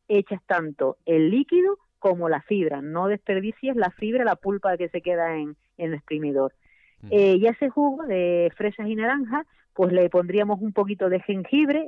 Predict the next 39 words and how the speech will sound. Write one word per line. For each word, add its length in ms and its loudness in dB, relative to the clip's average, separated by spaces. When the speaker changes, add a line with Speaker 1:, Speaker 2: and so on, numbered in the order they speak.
Speaker 1:
El 220 -4
jengibre 840 0
actúa 360 -2
como 320 -4
un 180 -6
antibiótico 880 -2
natural, 560 -2
al 140 2
igual 240 2
que 100 2
la 120 2
cúrcuma. 540 0
Le 100 0
van 140 -2
a 80 -2
dar 140 -4
un 120 -8
sabor 760 2
diferente, 840 -2
pero 140 0
es 60 -10
un 80 -12
sabor 280 -2
agradable. 600 0
Y 380 4
no 180 -2
se 160 -2
me 80 -2
asusten, 720 2
pónganle 440 0
a 40 2
ese 160 -4
juguito 580 0
medio 680 2
o 120 2
un 220 0
diente 480 2
de 160 4
ajo, 480 0